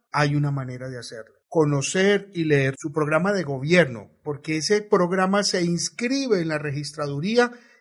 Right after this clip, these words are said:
y es de obligatorio cumplimiento. ¿Pero quién lo obliga a cumplirlo? Nosotros los ciudadanos.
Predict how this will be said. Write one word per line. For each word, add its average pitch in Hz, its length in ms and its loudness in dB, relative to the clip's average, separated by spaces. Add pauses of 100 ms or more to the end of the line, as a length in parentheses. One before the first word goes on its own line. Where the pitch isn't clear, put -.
(120)
y 175 140 2
es 151 180 -2
de 202 220 6
obligatorio 170 1000 0
cumplimiento. 147 760 -4 (400)
¿Pero 165 240 0
quién 220 260 6
lo 240 100 12
obliga 240 360 6
a 226 40 -2
cumplirlo? 202 760 -4
Nosotros 170 680 -2
los 143 160 -4
ciudadanos. 117 560 -10